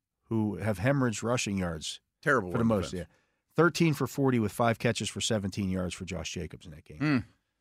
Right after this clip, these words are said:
Speaker 2: I was thinking he might be one of the more attractive running backs, period, just 'cause you know he's gonna play and never
Speaker 1: Get the ball,
Speaker 2: quit.
Speaker 1: yeah.
Speaker 2: And right, right, right, right.
Speaker 1: But
Speaker 2: Against a run, bad run defense.
Speaker 1: if he's dealing with, uh, ribs and all of a sudden they
Speaker 2: Right.
Speaker 1: fall behind, then they're like, "Okay."
Speaker 2: Right, right, right.
Speaker 1: You know?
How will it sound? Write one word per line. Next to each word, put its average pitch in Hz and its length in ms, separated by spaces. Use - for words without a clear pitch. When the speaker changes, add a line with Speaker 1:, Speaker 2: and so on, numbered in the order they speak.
Speaker 2:
I 127 100
was - 120
thinking 117 240
he 117 100
might 110 200
be 110 100
one 107 180
of 107 40
the 104 60
more 104 240
attractive 101 760
running 113 240
backs, 101 280
period, 87 580
just 113 140
'cause 120 160
you 98 100
know 107 220
he's 104 160
gonna 95 200
play 110 360
and 92 320
never 107 140
Speaker 1:
Get 120 160
the 117 80
ball, 113 280
Speaker 2:
quit. 90 100
Speaker 1:
yeah. 104 120
Speaker 2:
And 95 100
right, 110 280
right, 107 160
right, 98 160
right. 104 300
Speaker 1:
But 131 360
Speaker 2:
Against 101 160
a - 20
run, 104 180
bad 98 260
run 98 160
defense. 76 400
Speaker 1:
if 107 160
he's 113 200
dealing 127 320
with, 117 200
uh, 113 140
ribs 123 480
and 117 80
all 110 80
of 113 80
a 107 40
sudden 110 240
they 104 60
Speaker 2:
Right. 107 120
Speaker 1:
fall 117 160
behind, 117 580
then 110 320
they're 107 220
like, 101 180
"Okay." 107 140
Speaker 2:
Right, 110 320
right, 101 160
right. 101 280
Speaker 1:
You 98 80
know? 95 200